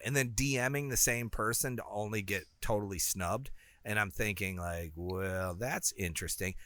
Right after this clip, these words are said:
And then one time I was at face-to-face with somebody and they totally snubbed me.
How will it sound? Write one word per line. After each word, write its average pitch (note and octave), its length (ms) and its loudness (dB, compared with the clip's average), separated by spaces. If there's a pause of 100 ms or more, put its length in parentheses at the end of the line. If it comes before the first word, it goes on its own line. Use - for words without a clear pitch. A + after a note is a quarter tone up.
(120)
And C3+ 140 2
then C#3+ 200 4
one E3 220 6
time D3 300 8
I C#3+ 100 8
was B2+ 220 6
at G#2 100 4
face-to-face D#3 840 6
with A#2 120 2
somebody F#2+ 640 2 (320)
and A#2 200 4
they G#2 120 8
totally F#2 440 2
snubbed E2 440 4
me. D#2 300 -8